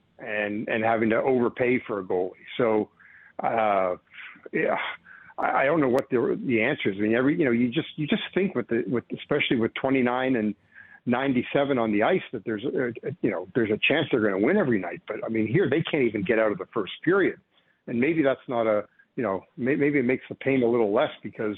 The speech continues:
what went on in Florida and, and Tampa in those back-to-back games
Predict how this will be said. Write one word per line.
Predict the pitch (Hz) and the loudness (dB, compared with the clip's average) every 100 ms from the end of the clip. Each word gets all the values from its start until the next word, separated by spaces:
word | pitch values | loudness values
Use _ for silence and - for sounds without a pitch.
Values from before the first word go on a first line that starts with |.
| - | 0
what | 151 233 | 0 2
went | 165 127 | 0 2
on | 127 131 | 2 2
in | 110 101 - | 0 -4 -2
Florida | 117 139 120 104 101 _ _ - _ | 0 2 2 2 0 _ _ -20 _
and, | - 120 - | -12 -8 -4
and | 117 95 | -4 -2
Tampa | - 131 - 107 92 - _ _ _ - | 0 0 0 -2 -2 -8 _ _ _ -4
in | 123 | 0
those | 113 107 | 2 2
back-to-back | 135 120 - 107 104 98 | 0 -2 -2 -2 -2 -2
games | - 127 120 87 | 0 2 0 -2